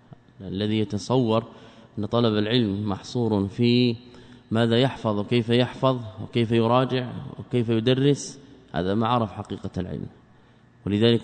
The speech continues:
قدمنا في أوائل الكتاب أن طالب العلم لابد أن يعرف ماذا يطلب من أجل أن يصحح النية. أنت عندما تعتقد ويكون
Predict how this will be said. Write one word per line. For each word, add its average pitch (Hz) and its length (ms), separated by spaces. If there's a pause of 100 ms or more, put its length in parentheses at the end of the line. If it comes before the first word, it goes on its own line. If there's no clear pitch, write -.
قدمنا 110 460
في 104 360 (720)
أوائل 104 260
الكتاب 117 540
أن 104 160
طالب 110 320
العلم 113 180
لابد 117 320
أن 110 100
يعرف 127 540 (580)
ماذا 113 300
يطلب 78 360 (540)
من 98 140
أجل 107 280
أن 104 160
يصحح 101 380
النية. 104 500 (580)
أنت 92 180
عندما 107 640
تعتقد 104 600 (500)
ويكون 107 800